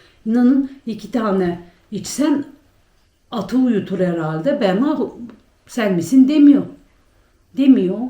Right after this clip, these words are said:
Demek başka bir şey var. Bi-, bilmiyorum, bilmiyorum.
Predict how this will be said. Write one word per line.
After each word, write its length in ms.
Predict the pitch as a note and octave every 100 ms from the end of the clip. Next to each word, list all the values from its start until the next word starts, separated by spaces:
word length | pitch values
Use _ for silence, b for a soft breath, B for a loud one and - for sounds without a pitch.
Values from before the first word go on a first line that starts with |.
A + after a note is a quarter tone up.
| A#3
Demek 360 | A#3 A#3+ C4 F3+
başka 340 | F3+ - D4+
bir 60 | -
şey 260 | - A3 F#3
var. 300 | G3+ G#3 -
Bi-, 140 | G3+ - _ _ - b b b b b b b _
bilmiyorum, 580 | F#3+ C4+ C4 C#4 C4 A3 - -
bilmiyorum. 400 | A#3 B3 A3+ -